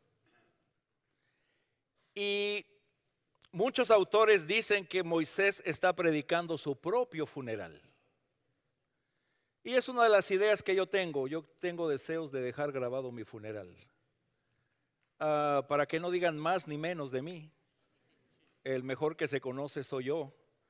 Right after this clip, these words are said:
Así que quiero ser cremado y quiero dejar mi sermón, eh, predicado. Así está Moisés.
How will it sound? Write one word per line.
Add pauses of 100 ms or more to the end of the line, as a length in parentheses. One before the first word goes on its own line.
(340)
Así
que (1400)
quiero
ser
cremado (880)
y
quiero
dejar
mi
sermón, (480)
eh, (320)
predicado. (880)
Así
está
Moisés.